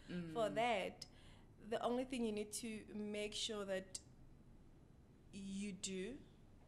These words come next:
Speaker 1: is stay authentic
Speaker 2: Mm.
Speaker 1: and don't let the whole thing of being an influencer change who you are, where you feel like other people are below you.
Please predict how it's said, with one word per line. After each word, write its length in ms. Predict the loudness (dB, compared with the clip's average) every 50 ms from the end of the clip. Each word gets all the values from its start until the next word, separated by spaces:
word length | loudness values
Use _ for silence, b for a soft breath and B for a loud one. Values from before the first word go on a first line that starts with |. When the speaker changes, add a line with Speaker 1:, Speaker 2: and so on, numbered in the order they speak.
| -18 -18 -8 -2
Speaker 1:
is 440 | 0 0 0 0 0 0 -2 -2 -4 -8 -10 -8
stay 580 | -6 -6 -2 -2 0 2 2 2 0 -2 -4 -8 -12 -14 -10 -8
authentic 540 | -8 -6 -4 -4 -2 -2 -2 -4 -8 -10 -10 -12 -14 -14 -14 -12 -8 -6
Speaker 2:
Mm. 440 | -4 -2 -2 0 -2 -2 -2 0 0 2 2
Speaker 1:
and 380 | 2 0 -2 -4 -6 -8 -10 -10 -10 -14 -18 -18 -4 0
don't 260 | 2 4 4 4 4 4
let 220 | 4 2 2 2
the 100 | 0 0
whole 320 | 0 2 2 2 2 2 0
thing 460 | -2 -2 -2 0 0 0 -2 -4 -4 -6
of 100 | -6 -6 -6 -8
being 200 | -6 -2 0 0
an 140 | -2 -2 -4 -4
influencer 920 | -4 -4 -4 -4 -4 -4 -2 0 0 -2 -2 -2 -4 -2 -2 -2 -2 -4 -6 B B B B B B B B B -6 -2
change 460 | 0 0 0 0 0 0 0 -2 -2
who 140 | -2 -4 -4
you 200 | -2 -2 -4 -4 -4
are, 280 | -2 -2 0 0 0 -2 -4
where 280 | -4 -4 -4 -4 -4 -6 -8 -10
you 160 | -8 -6 -6 -6 -8 -8 -6
feel 160 | -4 -2 -2
like 280 | -2 -2 -2 -4 -4 -4
other 180 | -4 -4 -2 -4
people 360 | -4 -6 -10 -8 -6 -6 -6
are 80 | -6 -6
below 380 | -8 -10 -8 -8 -6 -4 -4
you. 380 | -4 -4 -6 -8 -10 -10 -10